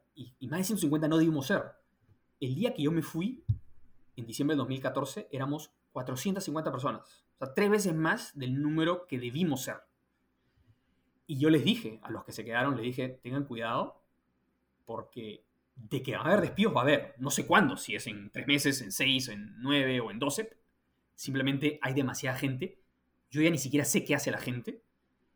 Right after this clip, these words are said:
Eh, lo otro que sucedió fue que se empezó a regionalizar la empresa.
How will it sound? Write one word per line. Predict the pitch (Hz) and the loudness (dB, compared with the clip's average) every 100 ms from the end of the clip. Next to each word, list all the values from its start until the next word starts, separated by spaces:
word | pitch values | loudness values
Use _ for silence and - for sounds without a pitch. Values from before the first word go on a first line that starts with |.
| _ _ | _ _
Eh, | 131 120 117 110 110 _ _ _ _ _ _ | -8 -8 -6 -8 -10 _ _ _ _ _ _
lo | 135 123 131 | -8 0 2
otro | 151 180 | 4 2
que | 170 | 2
sucedió | 147 - 123 127 147 | -2 -4 0 2 2
fue | 151 143 | 2 -2
que | 151 147 - | 0 -4 -4
se | - | -8
empezó | 127 117 - 147 | -8 -8 -2 0
a | |
regionalizar | 151 - 110 110 139 151 | 0 0 -4 -4 -4 -2
la | 131 | -2
empresa. | 131 131 202 - | -2 -4 -6 -12